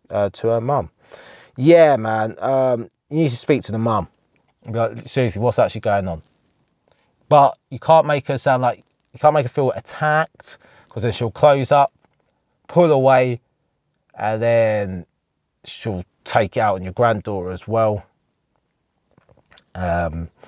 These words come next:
but yeah, you gotta get in there though, man, 'cause my head's just going to the worst place, fearing, like, abuse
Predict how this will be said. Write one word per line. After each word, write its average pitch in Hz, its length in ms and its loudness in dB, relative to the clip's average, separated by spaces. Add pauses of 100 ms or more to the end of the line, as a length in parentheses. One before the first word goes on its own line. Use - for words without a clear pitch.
(120)
but 117 120 0
yeah, 120 140 4
you 123 100 0
gotta 135 180 4
get 135 160 0
in 110 60 -4
there 117 120 -6
though, 90 220 -4
man, 98 260 -8 (100)
'cause 92 200 -12
my 117 200 -2
head's 98 380 -4
just - 140 -10
going 98 160 0
to - 80 -12
the 95 100 -6
worst 90 300 -4
place, 90 320 -6
fearing, 85 300 -8
like, 82 160 -10
abuse 87 640 -10